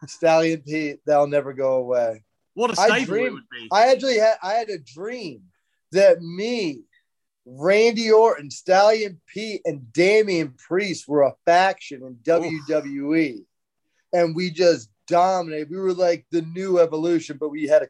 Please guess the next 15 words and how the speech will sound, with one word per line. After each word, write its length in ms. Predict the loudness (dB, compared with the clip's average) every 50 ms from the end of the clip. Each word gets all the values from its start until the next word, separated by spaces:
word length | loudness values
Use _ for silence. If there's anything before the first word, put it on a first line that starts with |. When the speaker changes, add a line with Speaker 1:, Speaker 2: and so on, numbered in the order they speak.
| _ -8
Speaker 1:
cooler 260 | -6 -6 -6 -6 -8
name 220 | -10 -12 -14 -14 -10
than 100 | -8 -8
Evolution. 600 | -8 -8 -8 -16 -20 -20 -20 -20 -20 -20 -20 -10 -6
No 120 | -4 -4
disrespect, 600 | -2 -2 -4 -6 -8 -14 -10 -6 -6 -6 -6 -10 -16 _
but 120 | -12 -10 -10 -10 -14 -18 -18 -18 -18 -18 -18 -20 -20 -20 -20 -4 2
like 340 | 4 4 6 4 2 0 -2
Brevolution, 800 | 2 4 4 4 4 2 0 0 0 0 -2 -4 -6 -10 -10 -8
like 140 | -6 -6 -6
Brovolution, 920 | -4 0 4 4 4 4 2 0 0 0 -2 -2 -4 -6 -8 -14 -14 -6
I 40 | 0
don't 360 | 2 4 6 6 4 2 0
know. 180 | -4 -8 -8 -10 _ _ _ _ -20 -20 -20 -20 -6 0
Uh, 340 | 2 4 6 6 4 2 0